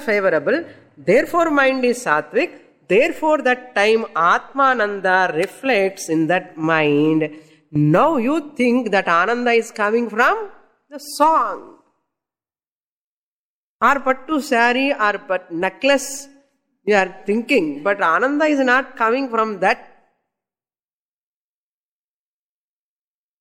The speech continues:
Even festivals, uh, time also,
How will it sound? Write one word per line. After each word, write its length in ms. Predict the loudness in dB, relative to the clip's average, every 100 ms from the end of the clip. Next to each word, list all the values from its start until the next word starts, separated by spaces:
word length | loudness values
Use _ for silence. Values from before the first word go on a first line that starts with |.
| 0
Even 260 | 4 4 4
festivals, 720 | 2 0 -2 0 0 0 0
uh, 240 | 2 0 -4 -18 _
time 280 | 0 2 2
also, 760 | 2 0 0 -2 0 -2 -4